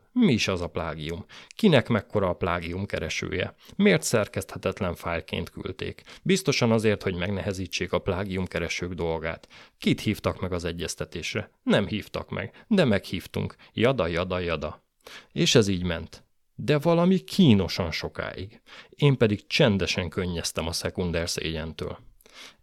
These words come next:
Egyetlen ember próbált érdemben hozzátenni a vitához. Ez pedig Kopcsó képviselő volt, aki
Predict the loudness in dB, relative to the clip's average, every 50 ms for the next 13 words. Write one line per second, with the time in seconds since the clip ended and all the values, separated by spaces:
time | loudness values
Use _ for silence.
0 | _ 0 2 2 2 4 4 2 2 2 0 -4 -4 -2 -4 -2 -2 -2 -2 -2
1 | -2 -2 -2 -2 0 -2 -4 -2 -2 -2 -2 -2 -2 -4 -4 -2 0 0 2 2
2 | 0 0 0 0 -2 -2 -2 -4 -4 -4 -4 -4 -6 -8 -10 -8 -8 -8 -8 -8
3 | -10 -10 -12 -16 _ _ -2 0 0 0 2 0 0 0 0 -4 -6 _ 0 0
4 | 0 0 0 -4 -4 -4 -4 -6 -8 -6 -6 -6 -6 -4 -4 -4 -4 -4 -6 -4
5 | -6 -6 -6 -8 -10 -20 -18 -20 -18 -10 -4 -4 -2 0 -2